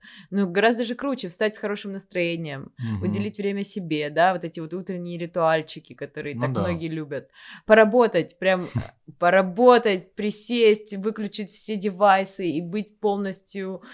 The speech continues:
Speaker 1: не знаю, well prepared и сконцентрированным на задаче, а потом взять, переключиться и просто заниматься своими делами, будь то, не знаю, рисование,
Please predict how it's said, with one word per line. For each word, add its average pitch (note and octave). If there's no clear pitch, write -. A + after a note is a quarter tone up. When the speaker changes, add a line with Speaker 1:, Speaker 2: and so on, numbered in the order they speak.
Speaker 1:
не E3+
знаю, E3+
well G3
prepared G3
и E3+
сконцентрированным F#3
на E3+
задаче, F#3
а A3+
потом C4+
взять, C#4
переключиться A#3
и G#3
просто C4
заниматься G3+
своими G3+
делами, D3
будь A3+
то, F#3
не D3+
знаю, D3
рисование, G3